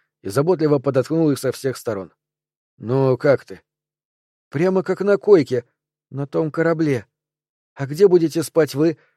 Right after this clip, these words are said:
мистер Коттер?» «Уж я-то найду у себя местечко». Он валился с ног от усталости,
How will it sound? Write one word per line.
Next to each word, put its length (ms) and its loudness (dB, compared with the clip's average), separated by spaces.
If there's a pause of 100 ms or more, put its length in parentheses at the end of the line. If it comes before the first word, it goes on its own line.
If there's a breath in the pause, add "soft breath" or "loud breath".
(140)
мистер 320 0
Коттер?» 360 -2 (640)
«Уж 240 -2
я-то 420 6
найду 340 4
у 80 4
себя 260 -4
местечко». 600 -12 (720)
Он 200 -2
валился 460 2
с 80 -12
ног 220 0
от 120 -2
усталости, 600 -6